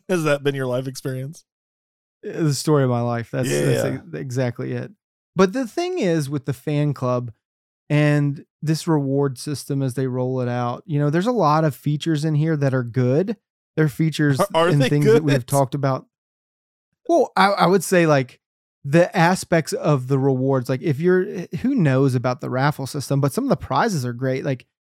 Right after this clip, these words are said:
Speaker 2: could you imagine, I think we were talking before the show and I'd seen on Funko Finders, and maybe it was a leak that got pulled down, but there's,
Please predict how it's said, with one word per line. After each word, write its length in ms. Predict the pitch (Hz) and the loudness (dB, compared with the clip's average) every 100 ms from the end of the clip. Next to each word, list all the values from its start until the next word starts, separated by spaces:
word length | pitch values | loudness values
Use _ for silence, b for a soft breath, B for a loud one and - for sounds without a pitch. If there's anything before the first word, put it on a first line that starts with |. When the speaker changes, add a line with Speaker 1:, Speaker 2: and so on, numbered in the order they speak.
| _ _ | _ _
Speaker 2:
could 160 | - 147 | 0 2
you 100 | 202 | 4
imagine, 520 | 156 135 139 139 147 | 4 4 2 2 2
I 120 | 139 | 2
think 220 | 127 156 151 | 0 -2 -4
we 180 | 220 | -8
were 200 | 160 147 | -2 0
talking 320 | 135 143 135 139 | 0 0 -2 -4
before 320 | 139 151 151 | -6 -4 -2
the 100 | 135 | -2
show 500 | - 147 135 135 131 | -2 0 2 2 2
and 120 | 123 | 0
I'd 180 | 127 123 | 0 -2
seen 380 | - 143 143 135 | -4 0 2 0
on 420 | 127 127 123 120 _ _ _ - | 0 -2 -4 -6 _ _ _ 0
Funko 280 | 151 139 143 | 0 4 2
Finders, 400 | 143 135 135 127 | 2 0 2 0
and 60 | |
maybe 180 | 131 139 | 2 2
it 40 | 151 | 0
was 120 | 127 | 0
a 60 | |
leak 340 | 127 131 131 123 | 0 0 -2 -4
that 100 | 139 | -6
got 200 | 135 - | -6 -6
pulled 240 | 139 131 | -8 -4
down, 280 | 135 143 143 | -2 0 2
but 140 | 135 | 0
there's, 280 | 143 151 127 | 2 2 0